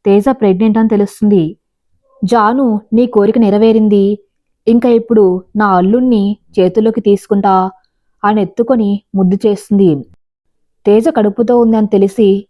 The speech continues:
ఇంట్లో మొత్తం పండగలా మారిపోతుంది. రోజు పండగే, అందరూ ఒకే మాట, "పాప మాత్రం వస్తుంది" అని. తేజకి నెలల నిండి ఇద్దరి కవలలకి జన్మనిస్తుంది,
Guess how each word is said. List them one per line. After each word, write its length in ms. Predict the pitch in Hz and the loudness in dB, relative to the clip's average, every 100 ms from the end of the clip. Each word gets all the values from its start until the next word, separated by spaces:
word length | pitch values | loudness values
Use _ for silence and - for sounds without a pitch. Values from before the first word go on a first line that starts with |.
| - | -2
ఇంట్లో 300 | 196 202 269 | 0 0 0
మొత్తం 540 | 240 220 - 196 202 - _ _ _ - | 0 -2 -2 -2 -2 -6 _ _ _ -4
పండగలా 440 | 202 202 185 185 | -2 0 0 0
మారిపోతుంది. 880 | 226 214 208 202 202 214 202 165 156 _ _ _ _ _ - | 0 -2 -2 -2 -2 0 0 0 -6 _ _ _ _ _ -2
రోజు 300 | 202 226 247 | 2 2 0
పండగే, 640 | - 226 220 208 196 180 - | -2 -2 0 0 0 -2 -6
అందరూ 300 | 202 208 254 | -2 0 0
ఒకే 200 | 208 226 | 0 0
మాట, 280 | 226 214 208 196 190 208 _ _ _ _ - | 0 0 0 0 -2 -4 _ _ _ _ -4
"పాప 180 | 196 214 | -2 0
మాత్రం 400 | 254 214 202 208 | 0 0 0 0
వస్తుంది" 360 | 214 202 - 208 | 0 -2 -2 0
అని. 340 | 202 175 147 - _ _ _ _ _ _ - | 0 -2 -6 -14 _ _ _ _ _ _ 0
తేజకి 680 | 208 262 311 262 208 214 - _ _ _ _ - | 0 0 0 2 2 0 -4 _ _ _ _ -2
నెలల 300 | 208 247 269 | 0 2 2
నిండి 560 | 262 240 233 202 190 - _ 208 | 0 2 2 0 -4 -10 _ -2
ఇద్దరి 280 | 185 247 | 0 0
కవలలకి 480 | 247 196 190 220 254 | 0 -2 0 0 0
జన్మనిస్తుంది, 880 | 208 185 190 208 - 208 202 156 143 | -2 0 -2 -2 -4 0 0 0 -6